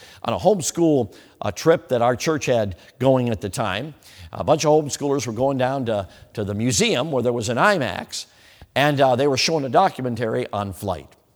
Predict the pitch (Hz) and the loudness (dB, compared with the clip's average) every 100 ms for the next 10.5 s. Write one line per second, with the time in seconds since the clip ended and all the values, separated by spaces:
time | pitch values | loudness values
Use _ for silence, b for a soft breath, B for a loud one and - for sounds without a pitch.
0 | _ _ B B B 117 113 147 269 269 | _ _ B B B 0 4 6 6 4
1 | 220 - - 160 151 139 117 101 b b | 2 0 -2 -2 0 0 0 -4 b b
2 | 98 95 139 196 131 196 170 139 127 127 | -4 0 2 2 4 4 6 6 4 2
3 | 117 117 113 104 117 98 120 113 120 107 | -2 -6 -6 -6 -6 -6 -2 -2 -2 0
4 | 156 - - 131 104 - 127 101 117 107 | 0 -2 -4 -4 -4 -6 -8 -4 -4 -4
5 | 120 107 - 143 127 - 110 107 101 - | -4 -6 0 0 0 -4 -6 -4 -4 -2
6 | 226 - 156 131 120 - - b b 98 | 0 0 -2 -2 -6 -8 -12 b b -8
7 | 82 107 82 - - 101 - 107 95 85 | -4 -4 -4 -8 -14 -10 -4 -4 -4 -2
8 | 117 104 95 92 92 80 - 69 - _ | -2 -2 -4 -6 -6 -8 -12 -14 -18 _
9 | _ _ _ _ _ _ _ _ _ - | _ _ _ _ _ _ _ _ _ -6
10 | 123 117 117 113 95 | 0 2 2 2 -2